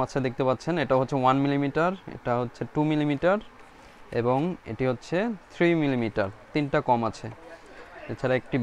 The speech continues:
brush আছে দেখতে পাচ্ছেন। এগুলোর কাজ আমি পরে দেখাচ্ছি আপনাদেরকে, আগে ট্রিমারটা দেখিয়ে নিই। খুবই সুন্দর একটি ছোট সাইজের একটি ট্রিমার, খুবই সুন্দর একটি ট্রিমার দেখতে পাচ্ছেন, কেমি, কেমি কেএম টু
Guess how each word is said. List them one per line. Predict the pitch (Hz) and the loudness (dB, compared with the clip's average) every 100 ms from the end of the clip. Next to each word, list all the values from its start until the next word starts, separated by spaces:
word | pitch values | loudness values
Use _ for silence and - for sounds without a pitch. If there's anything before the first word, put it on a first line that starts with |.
| 107 | 0
brush | 107 117 123 127 | 6 6 6 0
আছে | - 135 | -2 -4
দেখতে | 123 - 117 | -4 -2 -4
পাচ্ছেন। | 107 - 160 202 - - - - - - - - - - - | -4 -4 -6 -6 -14 -20 -20 -20 -20 -20 -20 -20 -18 -12 -6
এগুলোর | 123 143 135 | 0 2 4
কাজ | 135 131 | 4 4
আমি | 135 131 | 2 4
পরে | 127 123 | 4 4
দেখাচ্ছি | 117 123 - 123 | 2 -2 -2 -2
আপনাদেরকে, | 123 123 120 160 131 | -2 -4 -2 0 2
আগে | 120 | 0
ট্রিমারটা | - 127 131 - - 139 117 | -2 0 -2 -2 0 2 2
দেখিয়ে | 120 135 123 | -2 0 0
নিই। | 170 240 - - - - - - - | -2 -6 -14 -20 -20 -20 -20 -14 -2
খুবই | 139 147 - | 2 2 2
সুন্দর | 139 143 135 | 0 2 0
একটি | - 143 - | 0 -6 -4
ছোট | 143 160 156 | -4 -2 -2
সাইজের | 151 139 135 135 | 0 2 2 -2
একটি | 120 123 | -2 -6
ট্রিমার, | 123 117 175 - - - - - - - - - - - - - - - - - - - - - - - - | -2 -2 -2 -6 -20 -20 -20 -20 -20 -20 -20 -20 -20 -20 -20 -20 -20 -20 -20 -20 -20 -20 -20 -20 -20 -20 -14
খুবই | - 127 131 | -8 -6 -4
সুন্দর | 127 131 | -2 -2
একটি | 123 117 | -4 -6
ট্রিমার | 120 120 | -4 -4
দেখতে | 113 120 | -4 -2
পাচ্ছেন, | 117 - 156 156 | -4 -4 -8 -4
কেমি, | 127 120 127 143 165 - - | 0 0 0 -2 -6 -10 -2
কেমি | 147 156 190 202 | 0 0 -2 0
কেএম | 156 143 151 | 0 0 -2
টু | 147 | -2